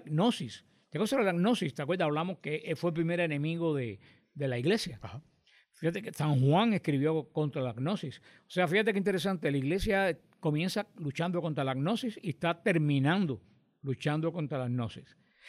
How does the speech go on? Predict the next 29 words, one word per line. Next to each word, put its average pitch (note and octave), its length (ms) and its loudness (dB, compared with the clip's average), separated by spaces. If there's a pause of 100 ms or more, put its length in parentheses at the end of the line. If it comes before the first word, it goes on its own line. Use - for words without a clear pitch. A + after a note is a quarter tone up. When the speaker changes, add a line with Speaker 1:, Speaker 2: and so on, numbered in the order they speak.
(180)
Speaker 1:
La C#3+ 140 0
gnosis G3 400 4
era, G#3+ 360 4 (540)
que D#3+ 140 4
el, C#3 440 -4
lo D3+ 100 2
dijimos D3 280 4
también, F#3 380 4
que E3 220 -4 (120)
el D#3 220 0 (760)
conocimiento D#3 1040 0 (240)
está E3 260 2
reservado F3+ 680 2 (100)
para C3+ 280 4
unas E3+ 260 -2
pocas - 420 -4
personas. A#2+ 440 -6 (680)
O C3+ 60 -16
sea, D3 200 0
que A#2 120 -10
son E3+ 240 -2
unos F#3 140 -2
pocos F3+ 460 4
agraciados E3 720 2
los D3+ 100 -4
que C#3 100 -6
tienen F3+ 320 -6
ese F3+ 180 -4
conocimiento, D#3 760 -4